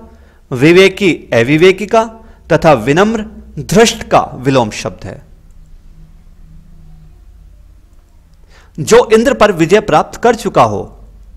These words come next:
इंद्रजय, इंदु, इंद्रजीत, जितेंद्रिय। इसका सही जवाब है इंद्रजीत। यहां पर हम आपको बता दें, जो इंद्र पर विजय प्राप्त कर चुका हो वह इंद्रजीत कहलाता है,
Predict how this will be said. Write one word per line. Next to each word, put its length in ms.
इंद्रजय, 640
इंदु, 580
इंद्रजीत, 760
जितेंद्रिय। 960
इसका 220
सही 300
जवाब 320
है 280
इंद्रजीत। 640
यहां 320
पर 120
हम 100
आपको 220
बता 180
दें, 100
जो 280
इंद्र 220
पर 200
विजय 220
प्राप्त 300
कर 140
चुका 240
हो 380
वह 400
इंद्रजीत 460
कहलाता 380
है, 280